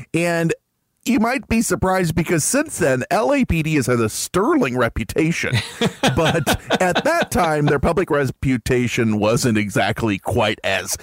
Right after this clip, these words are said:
Speaker 1: sterling.
Speaker 2: Yeah, yeah. And, and so let's get into her reporting Walter missing. We're not gonna spend much time on the, was it the same day or five days later?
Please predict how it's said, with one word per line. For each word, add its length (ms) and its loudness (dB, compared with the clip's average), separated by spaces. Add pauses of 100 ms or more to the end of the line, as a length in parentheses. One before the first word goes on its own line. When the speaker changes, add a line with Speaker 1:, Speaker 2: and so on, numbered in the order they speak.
Speaker 1:
sterling. 800 0
Speaker 2:
Yeah, 500 0
yeah. 340 -2
And, 260 0
and 360 0
so 160 0
let's 240 -2
get 160 -2
into 340 2
her 320 0
reporting 580 0
Walter 280 0
missing. 400 0
We're 60 2
not 180 0
gonna 120 0
spend 260 0
much 200 -2
time 260 0
on 140 2
the, 160 2
was 240 0
it 80 -4
the 80 -4
same 300 0
day 180 2
or 80 2
five 280 -2
days 260 0
later? 360 0